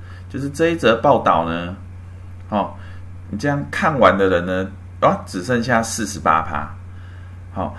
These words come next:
那这样子呢，就是一个很明显的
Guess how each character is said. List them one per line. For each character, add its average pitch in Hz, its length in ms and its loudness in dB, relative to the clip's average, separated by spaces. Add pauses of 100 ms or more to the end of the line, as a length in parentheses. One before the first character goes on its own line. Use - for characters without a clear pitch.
(160)
那 160 240 2
这 202 140 -2
样 175 200 2
子 120 140 -2
呢， 107 360 6
就 139 300 4
是 107 240 -4
一 113 160 -2
个 95 280 4
很 92 220 -2
明 98 220 0
显 95 300 0
的 82 280 0